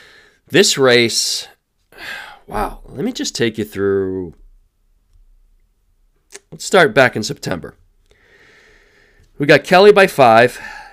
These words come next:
Kelly by seven, Kelly by five, Kelly by six, Kelly by three. This is where it starts to get interesting.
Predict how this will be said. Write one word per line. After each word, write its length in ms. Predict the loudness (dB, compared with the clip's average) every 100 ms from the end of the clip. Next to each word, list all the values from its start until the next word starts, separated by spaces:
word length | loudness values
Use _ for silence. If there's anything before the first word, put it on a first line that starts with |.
| _
Kelly 280 | 0 0 2
by 180 | -2
seven, 600 | -2 0 2 2 0 -6 -14 _ _
Kelly 300 | -2 0 0
by 180 | -2 -4
five, 640 | -2 -2 -2 -6 -12 _ _
Kelly 320 | -6 -4 -4
by 180 | -4 -8
six, 640 | -8 -4 -4 -4 -12 -14 -18 _
Kelly 280 | -2 0 2
by 180 | 0 -2
three. 560 | -4 -4 -2 0 -2 -10 _ _ _ _ _ _
This 80 | -12
is 20 |
where 80 | -8
it 40 | -6
starts 220 | -4 -4
to 60 |
get 100 | -2
interesting. 440 | -2 -2 -10 -14